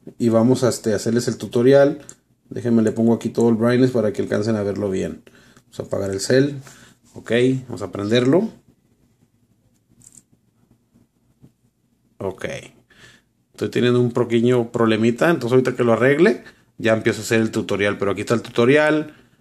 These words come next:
como el que hicieron en el McCullough Screen. Yo lo copié, nada más que yo le puse mi propio wallpaper.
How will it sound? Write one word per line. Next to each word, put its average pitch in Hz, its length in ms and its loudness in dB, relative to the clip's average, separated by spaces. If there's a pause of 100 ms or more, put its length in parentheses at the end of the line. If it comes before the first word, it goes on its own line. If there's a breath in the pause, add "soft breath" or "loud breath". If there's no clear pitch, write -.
(120)
como 110 420 2
el 104 60 -2
que 104 100 -8
hicieron 123 240 2
en 123 80 4
el 117 40 4
McCullough 131 460 2
Screen. 208 500 4 (480 soft breath)
Yo 113 100 0
lo 113 120 2
copié, 151 320 2
nada 135 180 2
más 123 160 0
que 127 120 -2
yo 127 40 6
le 123 80 2
puse 120 300 2
mi 117 140 4
propio 117 280 0
wallpaper. 170 680 2